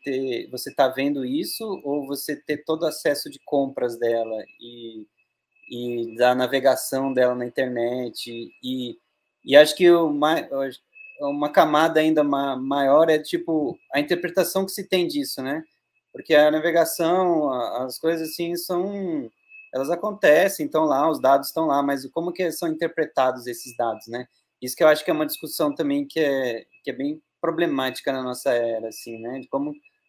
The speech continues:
como que as pessoas que analisam nossos dados interpretam isso, né?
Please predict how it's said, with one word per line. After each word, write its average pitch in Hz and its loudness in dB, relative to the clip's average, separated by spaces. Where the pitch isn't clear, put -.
como 185 -4
que 180 -2
as 143 -2
pessoas 156 -6
que 147 -4
analisam 143 -2
nossos 139 -6
dados 143 2
interpretam 143 -4
isso, 113 -16
né? 117 -14